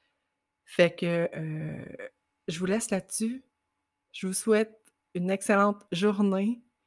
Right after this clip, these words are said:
J'espère que vous avez passé un bel été. J'espère que vous allez passer un bel automne. Ça sera merveilleux, j'en suis convaincue. Avec. Puis, euh, on s'en reparle pour un prochain épisode.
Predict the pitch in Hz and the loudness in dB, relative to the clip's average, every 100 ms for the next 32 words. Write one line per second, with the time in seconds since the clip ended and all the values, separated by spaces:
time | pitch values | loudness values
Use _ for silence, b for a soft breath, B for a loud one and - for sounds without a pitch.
0 | _ _ _ _ _ _ _ - 165 180 | _ _ _ _ _ _ _ -18 -8 -6
1 | 175 - 196 202 208 - 180 156 170 165 | -6 2 2 4 0 -4 -8 -6 -6 -8
2 | - 160 - 180 156 180 233 262 269 240 | -6 -8 -4 -6 0 4 4 2 0 0
3 | 233 240 233 175 - 202 190 - 165 165 | 0 -2 -4 -6 -2 -2 -2 -6 -6 -6
4 | 160 175 156 190 156 175 208 254 247 247 | -4 -4 -2 -2 0 4 6 6 4 6
5 | 240 247 262 269 269 B B B B - | 8 8 6 4 2 B B B B -6
6 | 170 180 165 196 269 269 233 226 233 185 | -4 0 2 4 4 6 4 4 0 -2
7 | - - 254 262 233 226 233 226 226 175 | -6 4 6 8 8 6 2 4 2 -4
8 | 165 - _ _ _ _ _ - 190 185 | -8 -12 _ _ _ _ _ -10 -6 -2
9 | 185 170 165 165 165 156 _ _ _ _ | 0 0 -2 -4 -6 -8 _ _ _ _
10 | _ _ _ 208 185 185 151 180 175 165 | _ _ _ -4 0 0 0 -2 -2 -4
11 | 160 151 165 165 - - - | -4 -6 -6 -6 -8 -8 -6